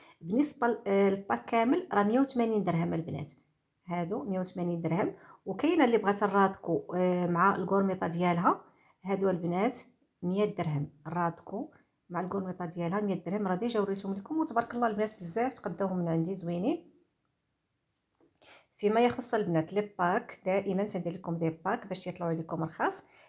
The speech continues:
كاين هاد الباك هذا دابا فيه ساعه وفيه براسلي. وبالنسبه لي براسلي راه كاينه تشكيله كيف تشوفوا، هادو البنات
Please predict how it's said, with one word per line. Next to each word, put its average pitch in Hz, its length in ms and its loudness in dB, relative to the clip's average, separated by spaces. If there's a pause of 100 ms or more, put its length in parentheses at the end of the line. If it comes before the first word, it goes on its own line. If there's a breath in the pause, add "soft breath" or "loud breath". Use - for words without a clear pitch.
(160 soft breath)
كاين 185 180 -4
هاد 233 140 4
الباك 240 380 -4
هذا 196 200 2
دابا 175 420 -2
فيه - 180 -10
ساعه 220 600 2 (340 loud breath)
وفيه 226 300 -4
براسلي. 175 520 -4 (440)
وبالنسبه 190 420 -4
لي 185 160 -2
براسلي 170 420 -4
راه 403 140 0
كاينه 240 260 -4
تشكيله 202 520 -4
كيف - 160 -12
تشوفوا، - 560 -8 (1300)
هادو 190 260 0
البنات 190 400 0